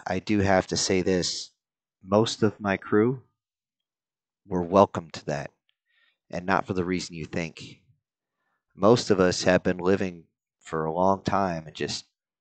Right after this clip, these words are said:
haven't had time for a relationship, so it was nice to have one. Not to mention the standard human protection instinct that us males have just kicked in on, uh, the nth degree.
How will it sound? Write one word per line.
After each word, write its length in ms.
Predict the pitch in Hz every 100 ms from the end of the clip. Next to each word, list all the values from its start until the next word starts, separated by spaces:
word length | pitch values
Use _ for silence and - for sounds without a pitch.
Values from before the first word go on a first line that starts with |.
| _ _ _
haven't 340 | - 80 82 82
had 220 | 87 -
time 240 | 87 92
for 180 | 90 -
a 40 | 95
relationship, 760 | 98 113 135 95 - 71 -
so 240 | - 85 95
it 80 |
was 160 | 98 -
nice 220 | 98 143
to 120 | -
have 220 | - - -
one. 160 | 55 - _ _ _ _ _ _ _ _ _ _ _ _ _ _ _
Not 220 | 101 104 -
to 80 |
mention 500 | 98 107 107 - 85 - _ _
the 380 | 92 87 82 - _ -
standard 640 | - - 101 98 92 85
human 400 | - - 101 87
protection 600 | 78 82 - 101 - 87 - -
instinct 540 | 78 - 85 85 -
that 140 | 80
us 200 | 78 -
males 300 | 82 76 76
have 320 | 82 78 85 110 _ _ _ _ _ -
just 260 | 92 -
kicked 320 | - 117 -
in 200 | 107 101
on, 160 | 82 76 _ _ _ _
uh, 120 | 82 90 _ -
the 180 | 87 92
nth 260 | 98 - -
degree. 560 | 82 82 76 65 _